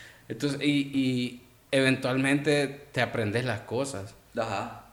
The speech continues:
Speaker 1: Sí, yo creo que es una mucha... Porque, porque sí, porque por ejemplo hablas de historia, hablas de sociales, incluso hablas de lenguaje, hay un montón de cosas que te las tenés que memorizar.
Speaker 2: Sí.
Speaker 1: No hay otra escapatoria, ¿eh?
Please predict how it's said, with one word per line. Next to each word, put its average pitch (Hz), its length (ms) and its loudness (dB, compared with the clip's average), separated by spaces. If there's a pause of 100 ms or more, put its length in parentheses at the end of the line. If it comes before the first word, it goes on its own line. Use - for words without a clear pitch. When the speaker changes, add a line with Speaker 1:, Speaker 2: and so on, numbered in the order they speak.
Speaker 1:
Sí, 120 140 -4
yo 135 140 0
creo 139 200 4
que 131 80 -2
es 131 60 -2
una 135 200 4
mucha... 135 580 2
Porque, 165 300 4
porque 190 340 0
sí, 226 240 0
porque 151 280 -2
por 135 260 -4
ejemplo 147 260 0
hablas 127 200 0
de 143 80 0
historia, 143 380 2
hablas 127 180 2
de 135 120 0
sociales, 139 560 0
incluso 127 320 -4
hablas 123 200 0
de 131 80 0
lenguaje, 135 480 4
hay 147 80 4
un 131 100 0
montón 123 300 -4
de 117 80 -10
cosas 113 260 -8
que 110 100 -10
te 107 100 -8
las 95 180 -8
tenés 101 180 -8
que 117 120 -8
memorizar. 127 680 -4 (220)
Speaker 2:
Sí. 123 180 -6
Speaker 1:
No 123 200 2
hay 139 160 2
otra 120 180 -4
escapatoria, 117 600 -4
¿eh? - 220 -14